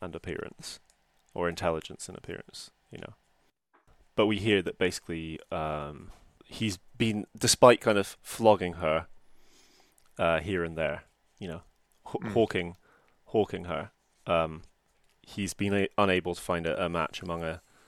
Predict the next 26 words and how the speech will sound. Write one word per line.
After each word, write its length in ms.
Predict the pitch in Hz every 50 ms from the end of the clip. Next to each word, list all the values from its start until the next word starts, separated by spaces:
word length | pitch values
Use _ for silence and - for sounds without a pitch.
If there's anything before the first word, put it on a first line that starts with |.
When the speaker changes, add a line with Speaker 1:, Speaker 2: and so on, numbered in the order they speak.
| _ _ _ _ _
Speaker 1:
an 160 | - 120 104 92
aristocratic 600 | 90 90 85 - - - - 95 95 - - -
family, 380 | - - 95 90 101 101 117 - _ _ _ _ _ -
um, 460 | - 113 - 160 160 156 151 80 78 - - - _ _ _ - - - _ - - -
because 500 | 107 - - 107 110 101 92 90 - -
they, 440 | - 101 92 92 87 85 85 85 - _ _ _ _ _ _ _ _ _ _ _ -
they 380 | 101 110 104 98 92 87 87 - _ _ -
rightly 460 | 104 98 101 107 110 - - 101 90
suspect 460 | - - - - - 98 92 - -
that 120 | - - -
he 160 | 98 92 90
is 100 | 87 82
nothing 300 | 92 87 82 92 87 85
more 180 | 85 87 87 87
than 140 | - 85 82
just 200 | 82 85 - -
an 80 | 92 85
impoverished 600 | 85 80 - 90 85 - - - - - - -
scholar, 500 | - - - - 107 92 87 85 87 - _ _ _ _ _ _ _ _ _ _ _ _ - _ _ - _ _ _ _ -
and 240 | - 95 92 92 -
his, 480 | - - 104 98 90 85 - - - - _ _ _ _ - - - - _ _ _ -
um, 360 | 92 90 85 85 85 82 78 - _ _ _ _ _ _ _ _ _ -
they 240 | - 101 92 90 90 - _ _ _ _ _ -
fear 300 | - - - 131 117 107
that 160 | - - -
his 240 | 82 95 90 82